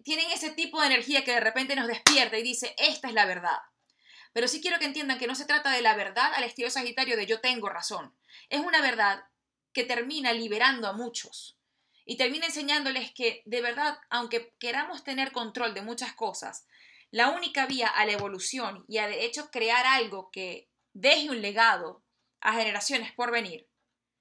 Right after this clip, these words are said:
es trabajar o tocar temas que casi nadie quiere tocar.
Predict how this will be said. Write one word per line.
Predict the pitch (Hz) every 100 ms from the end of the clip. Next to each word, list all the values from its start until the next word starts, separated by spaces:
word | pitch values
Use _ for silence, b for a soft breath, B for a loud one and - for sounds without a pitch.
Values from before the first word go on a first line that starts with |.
| _ _ _ _
es | 254 277
trabajar | 294 294 285 254 233 233
o | - 202
tocar | 202 240 254
temas | 285 202 202 208
que | 196
casi | 247 233 262
nadie | 247 330 233 196
quiere | - 185 170
tocar. | 175 139